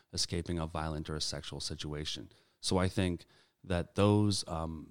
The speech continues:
those people out there on the street, as well as other folks, you know, may be sucked up into this notion that we have of somebody who's homeless.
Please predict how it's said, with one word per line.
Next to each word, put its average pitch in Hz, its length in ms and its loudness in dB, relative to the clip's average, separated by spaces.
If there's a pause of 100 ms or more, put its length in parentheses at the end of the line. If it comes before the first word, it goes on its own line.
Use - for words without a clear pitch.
(120)
those 107 280 4
people 82 420 0
out 80 200 -4
there 82 160 -2
on 78 120 -4
the 80 60 -6
street, 78 360 -4
as 87 180 -6
well 95 180 2
as 87 160 -2
other 95 240 -2
folks, 80 500 -6 (360)
you 95 100 -2
know, 82 180 -2 (240)
may 95 260 0
be 92 300 0 (460)
sucked - 440 0
up 95 280 0
into 92 840 2 (200)
this 87 260 0
notion 90 540 0
that 78 180 -4
we 90 140 0
have 85 320 -2
of 82 100 -4
somebody 80 360 0
who's 73 120 -4
homeless. - 500 -4